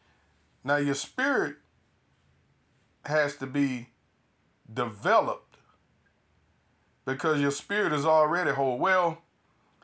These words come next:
actually, in the book of Ezekiel, when you get born again, you know, God gives you a new spirit.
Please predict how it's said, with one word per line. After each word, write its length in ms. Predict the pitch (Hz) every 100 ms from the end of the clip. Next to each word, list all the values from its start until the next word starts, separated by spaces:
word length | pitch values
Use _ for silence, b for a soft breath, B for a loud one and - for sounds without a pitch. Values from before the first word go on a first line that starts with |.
| _ _
actually, 400 | 175 208 202 165
in 60 | 156
the 80 | 143
book 200 | 156 165
of 80 | 147
Ezekiel, 720 | 131 147 214 - 120 110 110 _ _ _ _
when 160 | - 143
you 60 |
get 280 | 156 156 113
born 300 | 151 196 202
again, 560 | 156 139 139 135 123 127 _ _ _ _ _ _ _
you 80 | 135
know, 120 | 143
God 380 | 131 151 156 143
gives 320 | 147 165 139
you 120 | 139
a 40 | 127
new 200 | 127 131
spirit. 440 | - - 143 98